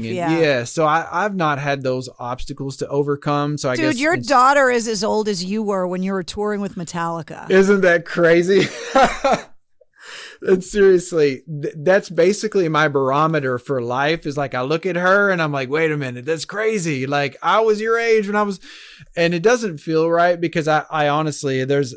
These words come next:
Speaker 1: uh, many parts of me that I still feel like that nineteen-year-old kid, and I've never lost that. And so, uh, it's kind of bizarre thinking of it in those terms, but it's true.
Speaker 2: Um, I wanna ask you about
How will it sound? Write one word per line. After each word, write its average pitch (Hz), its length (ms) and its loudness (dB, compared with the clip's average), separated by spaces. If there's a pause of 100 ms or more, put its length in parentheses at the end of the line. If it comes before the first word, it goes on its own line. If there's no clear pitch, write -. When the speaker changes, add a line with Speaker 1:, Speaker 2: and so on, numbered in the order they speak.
Speaker 1:
uh, 139 140 -6 (160)
many 147 420 -4
parts 139 380 -4
of 135 60 -10
me 135 180 -6
that 127 140 -6
I 127 180 -6
still 131 400 -2
feel 120 340 -6
like 117 220 -6
that 107 180 -8
nineteen-year-old 110 800 -10
kid, 120 600 -8
and 123 220 -8
I've 120 240 -6
never 120 260 -6
lost 120 360 -4
that. 143 260 0
And 135 160 -4
so, 127 320 -4
uh, 123 240 -4
it's 127 180 -10
kind 151 220 -4
of 131 260 -4 (140)
bizarre 127 720 -4 (240)
thinking 143 320 -6
of 143 140 -2
it 139 120 0
in 139 160 -8
those 139 240 -6
terms, 147 500 -4
but 127 220 -6
it's 123 240 -8
true. 165 400 -4 (1160)
Speaker 2:
Um, 233 480 2 (720)
I 247 120 2
wanna 294 280 2
ask 269 420 -2
you 247 380 -4
about 185 1000 -2